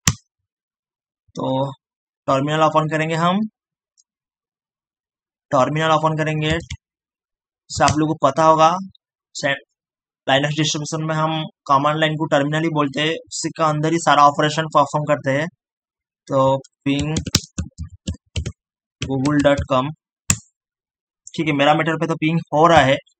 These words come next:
आपका मे-, मैटर पे जो issue आया होगा, unknown destination issue आया होगा, ठीक है। तो मैं एनएस lookup करूंगा, एनएस lookup करूंगा Google, इसमें भी मुझे successfully सबको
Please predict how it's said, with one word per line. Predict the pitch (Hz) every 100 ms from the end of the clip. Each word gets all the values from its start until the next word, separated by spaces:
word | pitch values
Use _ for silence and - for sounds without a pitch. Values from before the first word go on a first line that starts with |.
| -
आपका | 143 - 185
मे-, | 170 156 151
मैटर | 147 165 165
पे | 196 202 165
जो | 160 170 190 - _ _ 147
issue | 143 190
आया | 160 156
होगा, | 151 147 175 190 - 147
unknown | 151 165 151
destination | 151 - 151 143 139
issue | 135 131
आया | 120
होगा, | 117 117 113 _ _ -
ठीक | 185
है। | 135 107 _ _ - _ _ _ _ _ -
तो | 135 135 135 147
मैं | 151
एनएस | 151 156 165
lookup | 165 170
करूंगा, | 175 170 170 190 196 - - - - - _ _ _ _ - - - - - _ -
एनएस | 139 151 156
lookup | 156 147 156
करूंगा | 151 156 165 147
Google, | 143 156 175 - -
इसमें | - 156
भी | 170 165
मुझे | 160 170
successfully | - 139 - 160 - 165 165
सबको | 156 170